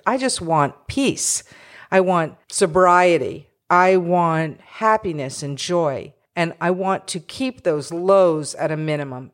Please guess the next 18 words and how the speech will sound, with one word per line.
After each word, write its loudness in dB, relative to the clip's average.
And -2
most 0
of -2
all, -8
I 4
want -2
balance. -4
And -2
I 2
don't 2
think -2
that 0
anybody 2
else 0
who -4
might -2
be -6
listening -4